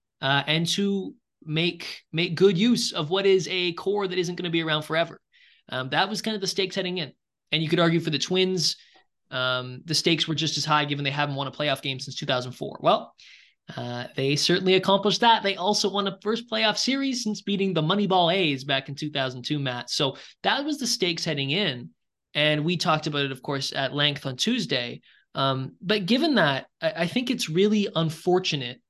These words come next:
to see these two games play out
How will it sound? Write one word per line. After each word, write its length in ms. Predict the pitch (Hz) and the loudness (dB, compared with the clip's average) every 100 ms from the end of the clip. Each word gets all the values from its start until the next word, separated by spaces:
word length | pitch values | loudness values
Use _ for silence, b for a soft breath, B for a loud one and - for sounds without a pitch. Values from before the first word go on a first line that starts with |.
| - | -10
to 120 | - | -4
see 680 | 160 - 190 185 185 180 - _ _ _ - | 0 2 2 2 0 -2 -6 _ _ _ -14
these 300 | 151 196 208 | -2 0 2
two 160 | 226 | 2
games 240 | 202 208 202 | 2 2 2
play 280 | 208 190 | 2 6
out 320 | 208 190 170 | 6 6 2